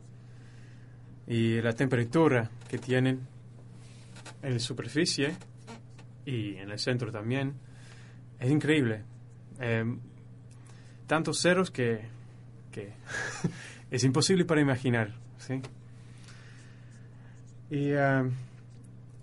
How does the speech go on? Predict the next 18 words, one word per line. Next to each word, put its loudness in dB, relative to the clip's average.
esa 6
presión 6
y 6
temperatura 2
en -2
el 0
centro 2
de 6
las 2
estrellas 2
es 4
necesario 4
para 4
tener 2
reacciones 2
nucleares 2
de 0
fusión, 2